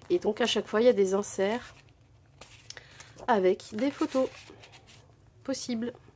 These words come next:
Ici un journaling. Je vais vous montrer. Voilà. C'est trop beau. Je crois pas qu'elle l'ait fait en tuto celui-là. Il me semble pas. Donc là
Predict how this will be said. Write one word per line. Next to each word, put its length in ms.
Ici 460
un 120
journaling. 840
Je 140
vais 60
vous 160
montrer. 380
Voilà. 340
C'est 160
trop 200
beau. 180
Je 80
crois 140
pas 140
qu'elle 200
l'ait 80
fait 140
en 60
tuto 360
celui-là. 280
Il 20
me 40
semble 240
pas. 220
Donc 300
là 260